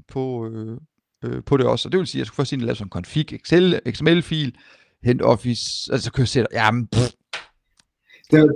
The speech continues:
Speaker 1: Men
Speaker 2: det, det,
Speaker 1: hvis
Speaker 2: det,
Speaker 1: man ser bort fra forarbejdet,
Speaker 2: Ja.
Speaker 1: så tog det ikke lang tid. Så
Speaker 2: Den,
Speaker 1: tog det
Speaker 2: den, den, den glemmer, glemmer, ikke? At en, en video, der måske tager ti minutter, tyve minutter, den tager rigtig ta-, lang tid at lave. Fordi nogle gange skal man lige hente domænekontroller, så skal man lige lave nogle politikker, så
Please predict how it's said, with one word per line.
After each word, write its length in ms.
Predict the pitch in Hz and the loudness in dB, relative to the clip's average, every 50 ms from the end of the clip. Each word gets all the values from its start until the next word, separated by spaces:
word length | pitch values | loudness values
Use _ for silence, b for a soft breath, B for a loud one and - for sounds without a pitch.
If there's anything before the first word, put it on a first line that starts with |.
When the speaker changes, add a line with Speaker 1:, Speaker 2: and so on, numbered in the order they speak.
| 151 | 6
Speaker 1:
Men 80 | 156 160 | 6 6
Speaker 2:
det, 280 | - _ - - - 156 | 4 _ -6 0 4 6
det, 80 | 160 | 8
Speaker 1:
hvis 100 | 151 156 147 147 | 10 10 10 8
Speaker 2:
det, 20 | 180 | 6
Speaker 1:
man 40 | - - 226 | 6 4 4
ser 60 | 226 - 247 262 | 4 4 4 4
bort 160 | 311 330 - - | 4 4 2 -2
fra 60 | 269 240 - - | -8 -14 -8 -6
forarbejdet, 720 | 247 277 320 320 302 226 - - 104 101 95 - _ _ - - | -4 -4 -4 -6 -8 -10 -12 -14 -16 -20 -20 -20 _ _ -12 -10
Speaker 2:
Ja. 80 | - - - - | -10 -10 -10 -14
Speaker 1:
så 40 | 339 - | -14 -10
tog 100 | 453 - - | -8 -8 -8
det 40 | 165 175 | -8 -10
ikke 100 | 156 - 110 | -12 -14 -16
lang 120 | - - | -16 -18
tid. 140 | - - 82 - | -20 -20 -20 -18
Så 80 | - - | -6 2
Speaker 2:
Den, 120 | 160 156 151 | 4 4 4
Speaker 1:
tog 80 | - | 4
det 80 | - - - - - - - - | 2 -6 -8 -10 -10 -14 -2 2
Speaker 2:
den, 100 | 151 147 147 143 - | 4 4 4 6 4
den, 160 | 143 135 131 | 4 6 6
den 80 | 127 123 113 | 6 4 2
glemmer, 220 | 147 160 170 160 - - | 2 2 2 0 0 0
glemmer, 300 | 123 127 135 151 156 147 | 0 0 2 2 0 -2
ikke? 120 | 147 - _ - | -4 -6 _ -6
At 100 | 127 120 120 | -4 -4 -2
en, 80 | 127 127 - 131 | -2 -4 -2 0
en 120 | 127 131 135 160 | 2 4 4 4
video, 180 | 165 160 165 160 139 | 4 2 0 0 0
der 60 | 131 127 123 | 0 -2 -2
måske 160 | - - 151 139 131 - | -2 0 -2 0 0 0
tager 140 | 139 131 127 - | -2 -2 -2 -4
ti 60 | 175 165 | -2 0
minutter, 220 | 156 143 131 131 | 2 2 2 0
tyve 220 | 135 - 156 156 160 147 | -2 0 0 2 4 4
minutter, 240 | 131 127 143 143 143 - _ _ _ _ _ _ _ _ _ _ - 135 | 4 4 2 0 0 -4 _ _ _ _ _ _ _ _ _ _ -2 0
den 100 | 131 127 131 143 | 0 2 2 0
tager 200 | 120 101 - - - - _ _ _ _ _ - 120 120 139 | 0 0 -2 -6 -10 -14 _ _ _ _ _ -10 -4 -2 -2
rigtig 200 | 143 135 - 147 135 - | -2 -2 -2 -4 -4 -4
ta-, 160 | - - - 127 127 | -6 -6 -4 -4 -4
lang 140 | 131 127 | -4 -4
tid 80 | - 135 120 | -4 -6 -6
at 40 | 107 | -6
lave. 120 | 92 98 117 - | -6 -8 -6 -2
Fordi 120 | - 135 | 2 4
nogle 140 | 135 143 143 156 | 6 6 6 6
gange 120 | 156 151 | 4 2
skal 120 | - 160 | 4 6
man 80 | 151 143 | 6 6
lige 80 | 160 156 | 8 6
hente 160 | 151 139 135 147 | 6 4 4 2
domænekontroller, 680 | 139 127 127 127 123 - - 131 117 107 98 98 101 | 2 2 2 0 -2 -4 -4 -4 -4 -4 -6 -8 -10
så 120 | - - 131 - | -10 -10 -8 -4
skal 120 | - 156 | -2 0
man 80 | 147 139 | 2 4
lige 180 | 139 156 151 | 4 6 6
lave 140 | 139 139 139 143 | 6 6 6 6
nogle 140 | 147 143 135 - | 6 4 4 2
politikker, 460 | 139 135 131 - - 135 135 131 147 135 | 0 -2 0 2 4 4 4 4 2 -2
så 140 | - 151 | -2 -4